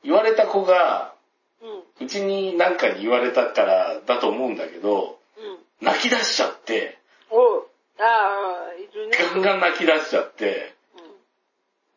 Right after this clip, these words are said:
Speaker 2: うん。
Speaker 1: で、それで、あの、先生が「なんで泣いてるんだ」って言ったら、「何々に告白された」みたいなこと言われて。
Speaker 2: うわ、やだ。迷惑だよ、それ。
Speaker 1: うちはそれで先生に殴られたっていうのがあって、
Speaker 2: うわ、
Speaker 1: もう、
Speaker 2: やだ。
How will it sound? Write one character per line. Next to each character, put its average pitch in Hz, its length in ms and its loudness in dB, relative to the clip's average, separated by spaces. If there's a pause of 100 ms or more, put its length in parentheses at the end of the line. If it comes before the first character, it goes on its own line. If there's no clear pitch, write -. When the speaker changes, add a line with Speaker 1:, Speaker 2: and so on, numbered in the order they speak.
Speaker 2:
う 127 40 -10
ん。 127 40 -2
Speaker 1:
で、 127 60 -2
そ - 580 -6
れ 202 160 4
で、 208 500 0 (720)
あ 113 160 0
の、 101 260 -4 (920)
先 180 340 0
生 175 300 0
が 117 240 2
「な 180 160 -2
ん 185 60 -4
で 165 100 0
泣 123 240 0
い - 20 -14
て 151 80 0
る 143 140 0
ん 131 100 -6
だ」 107 260 2
っ - 40 -20
て - 100 -20
言 - 40 -20
っ - 20 -20
た - 160 -6
ら、 92 420 0
「何 127 180 2
々 127 180 0
に 95 120 -14
告 107 320 -8
白 95 220 -8
さ - 180 -2
れ - 100 -2
た」 87 260 -2
み 107 80 -12
た - 120 -4
い 87 60 -10
な - 60 -16
こ 95 60 -18
と - 100 -20
言 - 80 -14
わ 92 100 0
れ 92 100 -6
て。 240 200 -2
Speaker 2:
う 254 40 6
わ、 523 60 6
や 233 200 4
だ。 220 220 -2 (560)
迷 403 300 4
惑 233 320 0
だ 165 120 -8
よ、 160 140 -6
そ - 160 -8
れ。 180 120 -8 (160)
Speaker 1:
う - 80 -10
ち 220 140 -4
は - 360 2
そ - 140 -4
れ 196 120 2
で 202 80 -2
先 156 220 2
生 170 140 2
に 107 140 -2
殴 113 240 2
ら 127 140 4
れ - 120 -8
た 85 100 -10
っ - 20 -8
て - 160 -16
い 80 60 -12
う 78 40 -16
の 78 100 -14
が 85 120 -8
あ 85 60 -8
っ - 60 -16
て、 - 320 -12
Speaker 2:
う - 40 -8
わ、 392 120 4
Speaker 1:
も - 120 -2
う、 - 20 -2
Speaker 2:
や 330 100 -4
だ。 302 140 -8